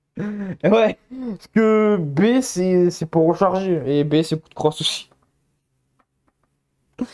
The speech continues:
Il s'est mangé un coup de crosse de l'espace. <laughs> Crosse aléatoire, vas-y, viens. Plus carrément, tu m'as lâché deux cents dollars, c'est pas moi, ça. Et carrément, il y a la bac.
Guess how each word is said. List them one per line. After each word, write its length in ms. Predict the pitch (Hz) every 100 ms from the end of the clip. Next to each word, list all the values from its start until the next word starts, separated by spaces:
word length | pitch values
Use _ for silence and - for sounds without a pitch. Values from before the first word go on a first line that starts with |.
| - _ _ _ -
Il 80 | 190
s'est 180 | - 180
mangé 280 | 170 175 175
un 80 |
coup 140 | 170 180
de 60 |
crosse 400 | - - 196 202
de 140 | 165 170
l'espace. 580 | 185 202 160 151 - 214 - 480 - - 269 233 190 _
<laughs> 880 | _ _ _ _ _ _ _ _
Crosse 500 | - - 113 - - -
aléatoire, 680 | 190 190 196 190 160 143 113
vas-y, 200 | 120 147
viens. 200 | 151 139 - _ _ _ _ _ _ _ _ _ -
Plus 180 | 202 -
carrément, 320 | 175 190 214
tu 140 | -
m'as 80 | 151
lâché 220 | 151 -
deux 100 | 165
cents 140 | 170 190
dollars, 440 | 175 170 190 123
c'est 80 | -
pas 120 | 185
moi, 120 | 175
ça. 260 | 139 113 - _ _ _ _ _ _ _ _ _ _ _ _ _ _ _ _ _ -
Et 40 |
carrément, 400 | - 220 202 214
il 80 | 202
y 40 | 151
a 40 |
la 100 | 139
bac. 480 | 135 139 - -